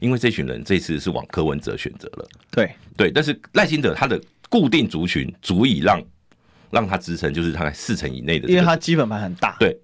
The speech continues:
Speaker 1: 就是他这个所谓的绿营，他们，哎，因为他经营了太久了。
Speaker 2: 是啊。
Speaker 1: 这个所谓的同温层的，呃，论述或者说那个传播的方式，他们已经经营了十几年，包括连疫情期间，你都会发现这，这，这个，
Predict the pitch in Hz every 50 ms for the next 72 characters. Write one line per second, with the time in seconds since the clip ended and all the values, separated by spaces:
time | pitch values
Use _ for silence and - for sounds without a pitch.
0 | _ - 131 131 135 135 - 139 135 - 143 120 92 82 - 80 87 92 87 73
1 | 71 52 - - - 175 135 95 76 69 71 76 71 - 135 123 95 90 90 -
2 | - _ - - - - - - _ 165 180 151 151 147 - 127 131 104 80 85
3 | 82 - - - 98 - - - - - - _ _ - - - - 104 90 -
4 | - - - 226 170 123 - - 113 127 104 92 - 104 101 113 131 139 143 -
5 | - 80 73 71 80 78 69 60 - - _ _ _ _ _ _ - 73 65 64
6 | 57 - 101 131 117 92 175 - 107 87 78 101 95 90 95 90 90 - - 104
7 | 80 76 - - 78 73 76 80 82 85 80 - - - 76 78 78 - 82 -
8 | - - - - - - 139 127 95 - 92 92 - - 98 95 87 71 67 69
9 | 64 - - - - 85 80 - 78 67 55 69 - - 147 151 160 143 104 90
10 | 92 - 202 185 135 - 87 85 85 - 80 78 73 82 82 82 82 87 - _
11 | - - _ 95 92 139 185 175 - 156 156 151 156 - - - - - - _
12 | - 185 180 - - - - - - _ _ _ - 185 107 107 95 85 -